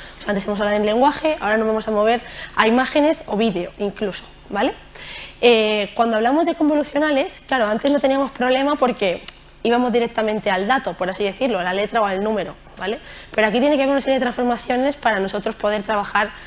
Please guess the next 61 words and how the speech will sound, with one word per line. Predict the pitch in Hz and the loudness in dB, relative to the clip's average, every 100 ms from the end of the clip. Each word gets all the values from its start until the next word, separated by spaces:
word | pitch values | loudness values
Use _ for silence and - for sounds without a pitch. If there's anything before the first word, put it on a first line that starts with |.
| - - | -20 -4
con | 214 208 | -2 0
números | 220 233 247 | 2 2 2
dentro | 220 202 | 0 0
de | 220 | 0
la | 190 | 2
red | 202 | 0
de | 202 | 0
neuronas. | 185 202 202 | 0 0 0
No | 190 | -4
os | 185 | -4
olvidéis | 208 202 208 | -2 0 -2
que | - 202 185 - | -4 -6 -6 -8
son | - 196 | -4 -2
modelos | 196 196 190 | 0 0 -2
matemáticos, | 185 180 185 180 - 170 | -4 -4 -4 -6 -8 -8
¿vale? | 185 233 | -4 -4
Es | 208 | -4
lo | 202 | -6
que | 196 | -4
había | 202 196 | -4 -6
dicho | 196 - | -8 -8
antes. | - 196 - - - - - - - | -8 -10 -12 -14 -10 -10 -8 -10 0
Entonces, | 262 311 302 | 4 6 4
aquí | 269 285 | 0 0
hay | 349 | 4
dos | 392 - | 4 2
fases | - 269 - 208 | -6 -6 -6 -8
claramente | - 233 240 247 | -4 -2 -2 -2
diferenciadas. | 240 240 208 202 - 233 208 294 - - - - | -4 -2 -4 -4 -6 -4 -4 -6 -12 -20 -20 -4
Una | 247 277 | 2 4
que | 277 | 4
tiene | 277 269 254 | 2 2 2
que | 277 | 2
ver | 277 262 | 2 0
con | 208 | -2
la | 202 | -4
red | 190 | -2
de | 233 | -2
feedforward | 240 247 233 240 226 | -2 -2 0 0 0
que | 233 | 0
hemos | 233 | 0
visto | 226 - 254 | -2 -4 -2
antes | 277 269 294 - | -2 -2 -6 -2
y | 226 | -4
otra | 226 233 | -2 -2
que | 220 | 0
tiene | 226 | 0
que | 220 | 0
ver | 226 | -2
con | - | -2
el | 214 202 | -4 -4
proceso | 190 202 226 | -6 -4 -4
de | 214 | -4
convolución. | - 185 175 165 - - - - - - - - - - | -4 -6 -6 -8 -8 -8 -12 -20 -20 -18 -16 -16 -14 2
Entonces, | 262 262 233 240 | 4 4 0 2
va | 240 | 2
a | |
haber | 302 | 4
una | 339 349 | 2 2
primera | 311 311 302 | 0 0 -2
fase | - 262 - 330 | -2 -2 -2 -8